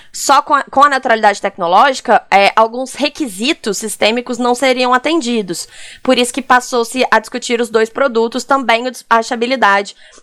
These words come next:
que aí, dessa forma, você, é, comporta aí empreendimentos de geração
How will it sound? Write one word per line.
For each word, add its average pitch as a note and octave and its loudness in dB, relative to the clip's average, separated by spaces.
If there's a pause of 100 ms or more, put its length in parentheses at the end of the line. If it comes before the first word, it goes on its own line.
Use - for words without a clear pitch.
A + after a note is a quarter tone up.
(100)
que A#3+ 0
aí, G#3 0
dessa G#3 -6
forma, G3 0
você, G#3 0
é, F3 2
comporta A#3 2
aí G3 0
empreendimentos G#3 -4
de G#3 -2
geração G3 0